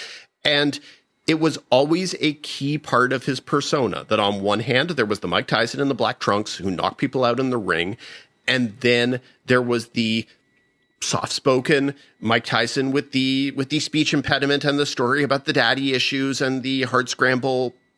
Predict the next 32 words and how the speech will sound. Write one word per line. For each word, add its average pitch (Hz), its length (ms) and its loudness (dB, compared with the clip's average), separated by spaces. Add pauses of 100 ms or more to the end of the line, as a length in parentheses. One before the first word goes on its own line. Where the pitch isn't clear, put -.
young 113 260 4
adulthood, 113 600 0 (1080)
you 139 120 6
know, 127 300 0
o-, 233 220 0 (100)
out 254 180 2
of 180 80 4
the 139 60 2
ring. 92 220 0 (440)
And 165 200 0
so 170 500 2 (220)
people 220 380 0
kind 151 320 0
of, 170 220 0
I 151 120 -2
guess, 127 540 0
made 127 420 0
their 139 240 0
peace - 640 -4
with 123 240 -2
the 127 160 0
idea 107 560 2
that 113 260 -2
there 120 140 2
was 104 240 -2
violent 117 500 0
Mike 98 200 0
Tyson 95 480 -2 (420)
and 175 280 2
then 123 420 2
there 120 220 2
was 107 480 0